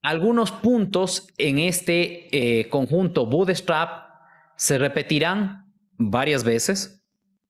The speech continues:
o, o aparecerán repetidos, quiero decir, mientras que otros no aparecerán.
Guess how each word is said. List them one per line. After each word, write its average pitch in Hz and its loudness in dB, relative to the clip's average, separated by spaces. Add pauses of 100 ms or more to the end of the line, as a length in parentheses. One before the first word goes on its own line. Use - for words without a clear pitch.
(140)
o, - -4
o 98 0
aparecerán 101 -2
repetidos, 143 -2
quiero 107 0
decir, 185 -4 (300)
mientras 208 0
que 175 2
otros 196 0
no 131 2
aparecerán. 131 -2